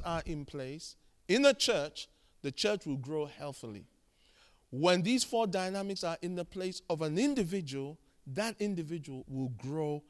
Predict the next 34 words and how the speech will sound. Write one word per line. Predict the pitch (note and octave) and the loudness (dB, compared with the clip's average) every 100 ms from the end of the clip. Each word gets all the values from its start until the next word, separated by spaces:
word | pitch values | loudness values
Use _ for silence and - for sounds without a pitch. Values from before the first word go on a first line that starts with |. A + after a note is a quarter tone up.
| _ - | _ -18
healthily. | - D#3 D3+ - C3 C3 G2 _ _ _ _ _ | -8 -6 -4 -6 -6 -6 -10 _ _ _ _ _
These | C3+ E3 - | -2 -2 -2
four | D#3+ C#3+ C#3 _ - | -2 -4 -4 _ -8
dynamics. | B2+ B2 B2 A2 - - | -6 -4 -4 -8 -8 2
So, | F3 A#2+ - _ _ _ - - - | 2 2 -2 _ _ _ -20 -10 0
I | |
wanna | F3 A3+ | 2 4
ask | G3+ F#3+ - | 2 0 -4
you | D#3+ | -6
a | |
question. | - F3 - - _ _ _ _ _ _ - - - | -6 -10 -10 -18 _ _ _ _ _ _ -20 -20 2
On | G3+ G#3+ | 4 8
a | |
scale | F#3+ - B3 | 6 6 4
of | G#3 F3 | 4 4
one | F#3 F3 | 0 0
to | - | -4
ten, | - C#3+ F#3 - | -6 -6 -8 -10
and | D#3 D#3+ | -2 0
I, | - | 2
and | F3 | 4
I | E3+ | 6
want | F#3 F3+ | 4 2
you | D#3+ | -4
to | |
take | D3+ E3+ D#3+ | 2 2 2
your | C#3+ C3+ A2+ - | -2 0 -4 -6
iPads | D3 D3 - D3 C#3+ B2+ | -2 -2 0 2 2 0
and | A#2 G#2+ G#2 _ _ _ _ _ _ - | -8 -10 -14 _ _ _ _ _ _ -10
i-, | A#2 C3 C#3 C#3 - - | -2 2 2 0 -8 -10
iPhones | B2+ C3+ C3 - C3 C3 C3 A#2 | -4 -2 -4 0 0 0 -4 -6
and | A2 G#2 G2 - _ _ | -8 -8 -14 -20 _ _
Samsung | - - C#3 C#3 - C3+ C3+ C#3 - | -8 -2 0 -2 -4 -4 -6 -8 -10
imitations | C3+ A#2+ C3+ C#3 B2 B2+ B2+ B2+ | -8 -6 -2 -2 -2 -8 -8 -10